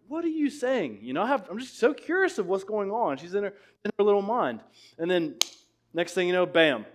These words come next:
full sentences coming out of her mouth, right? She's just like, "Mommy, I want some milk. Mommy, I want to eat a snack. Daddy, where's Mommy? Where's Stockton? Daddy, where's Addie? Mommy, I want Mommy. Mommy, Mommy, Mommy.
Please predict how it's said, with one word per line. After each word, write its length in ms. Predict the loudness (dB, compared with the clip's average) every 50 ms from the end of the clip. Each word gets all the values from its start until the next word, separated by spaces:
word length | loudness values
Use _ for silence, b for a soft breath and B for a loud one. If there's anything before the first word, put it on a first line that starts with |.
| -16 _ -2
full 120 | -2 -2
sentences 440 | -2 -2 -6 -6 -6 -6 -10 -16 -14
coming 260 | -10 -8 -6 -6 -4
out 120 | -4 -4 -6
of 60 | -6
her 60 | -8
mouth, 240 | -12 -12 -12 -14 -16 _ _ _ _ _ _ 0
right? 200 | 2 2 2 B B B B
She's 220 | B -8 -4 -2 -2
just 180 | 0 2 4
like, 140 | 4 4 6
"Mommy, 340 | 8 8 8 8 8 6 6
I 60 | 6
want 200 | 6 4 2 0
some 160 | -2 -2 -2
milk. 320 | 0 0 0 0 -2 -4 0
Mommy, 360 | 4 6 6 6 4 2 2
I 80 | 2
want 180 | 0 0 0 -2
to 80 | 0 2
eat 140 | 2 2
a 20 | 0
snack. 460 | -2 -6 -2 0 0 -2 -2 0 4
Daddy, 340 | 6 8 8 8 6 4 0
where's 260 | 0 0 0 0 0
Mommy? 400 | 2 2 4 4 2 0 -4 -8 b b b b
Where's 240 | 4 4 4 4 4
Stockton? 460 | 4 4 4 4 2 -2 -6 -6 -6 b b b b
Daddy, 340 | 8 10 10 10 8 8 6
where's 280 | 6 6 6 6 6
Addie? 320 | 6 6 6 6 6 4 6
Mommy, 400 | 8 8 8 8 8 6 4 4
I 80 | 4
want 260 | 4 4 4 2 2 0
Mommy. 320 | 0 0 0 0 -4 -6
Mommy, 380 | -4 -2 0 0 0 0 -2 -2
Mommy, 320 | -2 -4 -4 -4 -6 -6
Mommy. 420 | -2 -2 -2 -2 -2 -4 -8 -8